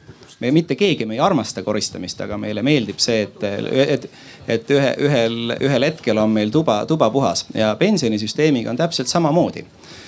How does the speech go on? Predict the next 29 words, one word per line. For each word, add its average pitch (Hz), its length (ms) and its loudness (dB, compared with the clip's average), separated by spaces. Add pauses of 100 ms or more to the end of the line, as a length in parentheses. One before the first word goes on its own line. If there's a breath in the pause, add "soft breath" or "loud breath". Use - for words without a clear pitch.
(220 loud breath)
Et, 110 340 0
äh, 113 680 2
nii-öelda 110 320 -4
ühel 151 260 2
hetkel 120 300 -2
oleme 113 320 2
väga 139 240 0
rõõmsad, 123 400 0
et - 100 -14
meil 127 140 2
on 143 180 6
pension. 90 380 -4 (480 loud breath)
Helir, 170 340 2
äh, 120 460 2 (400)
mainis 143 420 0
enne 120 300 -2
seda, 147 320 4
et - 160 -16
nii-öelda 110 260 -2
kahekümne 113 540 0
kuni 113 180 0
neljakümne 117 460 0
aastane 117 340 -2
inimene 120 380 2
ei 170 80 0
peaks 139 240 0
pensionit 131 480 -2
koguma, 113 320 -2
et 110 100 -8